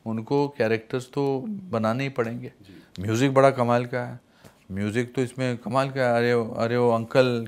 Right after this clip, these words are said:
Speaker 1: केटी को ज़िंदगी को हाँ कर दे मेरा फेवरेट गाना है, सुपरहिट गा-, हो रहे हैं गाने, सुपरहिट हो रहे हैं लोगों को, मतलब मैं, हमने तो सोचा नहीं था, मतलब at least मैंने म्यूज़िक के बारे में नहीं सोचा था कि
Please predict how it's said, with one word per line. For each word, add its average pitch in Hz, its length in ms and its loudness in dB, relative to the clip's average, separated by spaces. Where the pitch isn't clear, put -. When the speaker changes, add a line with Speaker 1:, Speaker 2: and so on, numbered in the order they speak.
Speaker 1:
केटी 123 260 2
को 120 480 2
ज़िंदगी 123 400 2
को 127 140 2
हाँ 107 260 2
कर 123 140 4
दे 120 140 0
मेरा 117 200 2
फेवरेट 123 380 0
गाना 110 260 -2
है, 104 160 -8
सुपरहिट 156 540 4
गा-, 123 220 -2
हो 120 120 0
रहे 113 120 0
हैं 110 120 -4
गाने, 95 260 -6
सुपरहिट 170 360 -2
हो 107 80 -4
रहे 95 100 -8
हैं 95 140 -18
लोगों 104 260 -6
को, 120 100 -12
मतलब 120 240 -4
मैं, 117 120 -2
हमने 107 260 -4
तो 131 140 -12
सोचा 131 240 -4
नहीं 160 100 -2
था, 147 40 -6
मतलब 139 220 0
at 143 60 -4
least 165 160 0
मैंने 170 180 2
म्यूज़िक 156 360 2
के 180 80 6
बारे 147 200 10
में 143 80 -2
नहीं 143 100 -2
सोचा 123 260 0
था 113 160 0
कि 127 220 -6